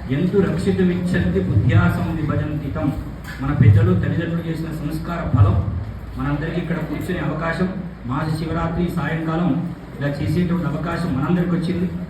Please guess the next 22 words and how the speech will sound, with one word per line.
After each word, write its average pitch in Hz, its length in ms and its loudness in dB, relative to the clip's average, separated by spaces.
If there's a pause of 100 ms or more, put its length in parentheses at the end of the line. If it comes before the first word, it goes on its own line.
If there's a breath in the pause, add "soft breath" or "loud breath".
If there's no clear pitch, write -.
(300)
నాకు 151 200 -2
కూడా 185 160 2
ఇవాళ 175 220 2
మా, 165 460 -2
మా 151 260 -2
వాళ్ళందరినీ 180 440 0
కలిసే 165 300 -4
అవకాశం, 165 480 -2 (680)
గొప్ప 151 200 -2 (380)
అనుగ్రహం 180 440 2
కలిగింది 165 340 0
నాకు. 143 200 -2
ఎందుకంటే 175 400 -4
చాలా 165 280 -4 (480)
శేషన్న 170 300 0
వాళ్ళని, 170 340 -2
ఇట్లాంటి 165 240 -2
పెద్దల, 160 460 -4
మా 147 60 0
అన్నయ్య 165 200 0
వాళ్ళందరినీ 165 500 -2
కలిసి, 156 340 -2